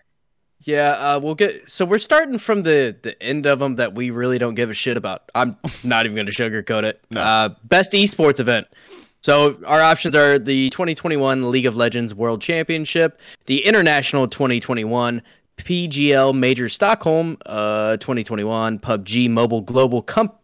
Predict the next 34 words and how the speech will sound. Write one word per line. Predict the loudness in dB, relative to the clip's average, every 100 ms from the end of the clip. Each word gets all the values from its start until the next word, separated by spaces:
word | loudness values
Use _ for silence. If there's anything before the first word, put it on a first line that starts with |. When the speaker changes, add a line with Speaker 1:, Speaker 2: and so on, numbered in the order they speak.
| _
Speaker 1:
or | -2 -2
Championship, | 0 0 0 -2 -2 -6
sorry, | 0 0 0 -12 -2
uh, | 2 2
twenty | 0 -4 -6
twenty, | -6 0 4 4 4 0 -4 -20
and | -6 -2 0 2
Valorant | 2 4 4 2 -2
Champions | -8 -6 -6 -8 -8 -8
Tour | -6 -4 -4
Stage | -4 -6 -6 -8 -10
two | -10 -10
Masters. | -4 -2 0 -4 -10 -12 _ _ _ _ _ _ _ _ _ _ _ _ _ -4
Um, | 0 2 0 -2 -6 -12 _ _ _ _ _ _ _
Speaker 2:
I'm | -8
always | -4 -4
Speaker 1:
whoever |
Speaker 2:
gonna | -4
Speaker 1:
wants | -8
to | -6
Speaker 2:
go |
Speaker 1:
go | -8
Speaker 2:
for | -6 -6
Speaker 1:
first. | -6
Speaker 2:
League. | -10 -14 -14
I'll | -12
vote | -12 -14
for | -14 -14
League | -12 -14 -16 _ _
'cause | -14
I | -14
play | -10 -12
League. | -10 -6
Speaker 1:
Okay. | -6 -4 -6